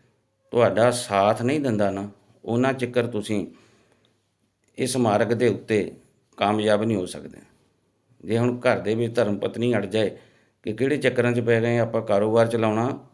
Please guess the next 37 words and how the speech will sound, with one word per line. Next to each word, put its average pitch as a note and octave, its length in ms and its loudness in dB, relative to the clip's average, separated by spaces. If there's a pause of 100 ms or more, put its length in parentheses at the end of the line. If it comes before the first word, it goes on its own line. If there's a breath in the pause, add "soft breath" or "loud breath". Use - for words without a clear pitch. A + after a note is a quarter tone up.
(180)
ਜਾਂ G#2+ 160 0
ਰੱਬ G#2 200 0
ਦਾ A2+ 120 2
ਨਾਮ G#2+ 260 2
ਲੈਣਾ?" A2+ 380 0 (680 soft breath)
ਨਹੀਂ, G#2 240 -2 (760)
ਮਾਤਾ A#2 320 2
ਖੀਵੀ B2+ 340 -2
ਜੀ G#2+ 160 -2
ਨੇ F#2 220 -4 (120)
ਉਹਨਾਂ G#2+ 200 -2
ਨੂੰ F#2+ 260 -4 (1080 soft breath)
ਹੱਥ G#2 140 0
ਜੋੜ A#2 260 2
ਕੇ A#2 180 -4
ਕਿਹਾ F#2+ 440 -2 (240)
ਕਿ A2 80 -8
"ਤੁਸੀਂ G#2+ 300 -8
ਜਾਓ, G2 340 2
ਆਪਣਾ G#2+ 240 -2
ਧਰਮ G2 340 -2
ਕਮਾਓ, G#2 420 -2
ਗੁਰੂ G#2 140 -4
ਨਾਨਕ G#2 300 -4
ਸਾਹਿਬ A2+ 320 -2
ਦੇ A2+ 80 -6
ਚਰਨਾਂ G#2 360 -4
ਵਿੱਚ G#2+ 200 -6
ਰਹਿ G#2+ 180 -2
ਕੇ B2 120 -8
ਸਿੱਖਿਆ A2+ 460 -4
ਪ੍ਰਾਪਤ G2+ 540 -6
ਕਰੋ। - 280 -18 (1120 soft breath)
ਇਹ A2+ 60 -4
ਬੱਚਿਆਂ A#2+ 420 0
ਨੂੰ C3 140 0
ਸਾ-, A#2+ 280 -4